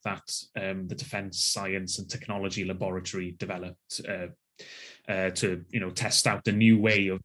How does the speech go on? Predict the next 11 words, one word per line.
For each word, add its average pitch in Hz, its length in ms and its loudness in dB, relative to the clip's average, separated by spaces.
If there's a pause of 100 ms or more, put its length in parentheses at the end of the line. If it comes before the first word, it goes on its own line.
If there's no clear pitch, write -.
doing 92 120 -4
synthetic 95 400 -4
aperture 101 300 -4
radar 95 380 -2
with 95 240 -4 (100)
small 98 300 2
satellites, - 720 -6 (440)
uh, 95 240 0
flying 92 380 -2
in 90 100 -2
formation. 92 720 -4